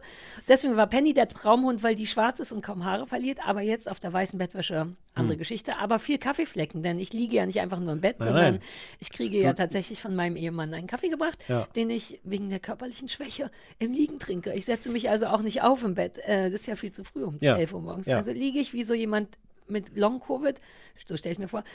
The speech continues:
Speaker 1: und dann wird mir diese Kaffeetasse gereicht und dann ist der, der Trinkwinkel recht schwierig. Deswegen habe ich immer auf der Bettdecke in der Nähe meiner Brüste kleine Kaffeeflecken.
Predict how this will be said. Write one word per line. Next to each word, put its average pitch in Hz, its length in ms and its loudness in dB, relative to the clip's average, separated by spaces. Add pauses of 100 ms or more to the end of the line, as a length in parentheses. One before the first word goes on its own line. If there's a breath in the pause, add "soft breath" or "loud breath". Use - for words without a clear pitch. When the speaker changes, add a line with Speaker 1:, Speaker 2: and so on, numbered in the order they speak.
(120 loud breath)
Speaker 1:
und 220 80 0
dann 220 100 4
wird 240 100 4
mir 240 100 0
diese 208 180 -4
Kaffeetasse 262 540 0
gereicht 220 520 0
und 208 220 -4
dann 226 160 2
ist 226 160 -4
der, 196 160 2
der 196 240 -4
Trinkwinkel 240 640 -2
recht 208 280 -2
schwierig. 220 300 -2
Deswegen 208 320 0
habe 226 140 4
ich 220 80 -6
immer 247 220 2
auf - 80 0
der 214 100 4
Bettdecke 226 420 0
in 214 100 0
der 214 100 4
Nähe 226 220 2
meiner 208 260 0
Brüste 247 420 -4
kleine 220 320 -2
Kaffeeflecken. 180 640 -2